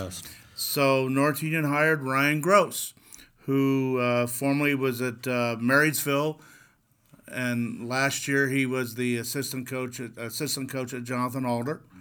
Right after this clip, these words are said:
Speaker 2: Um, I knew Ryan a little bit from,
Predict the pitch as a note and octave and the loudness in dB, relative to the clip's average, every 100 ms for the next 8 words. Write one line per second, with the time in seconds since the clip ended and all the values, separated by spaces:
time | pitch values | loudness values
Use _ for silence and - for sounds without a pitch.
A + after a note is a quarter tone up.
0 | - - _ - B2 B2 B2 A#2+ A#2+ A#2+ | -20 -20 _ -8 -4 0 2 2 0 -4
1 | - - C3 C3+ D3+ F3 D#3+ D#3+ D#3+ D3+ | -20 -6 2 4 6 6 6 6 6 4
2 | C#3 C#3+ D#3+ C#3+ D#3 D#3 - D3 C#3 B2+ | 4 2 2 4 2 2 0 2 2 0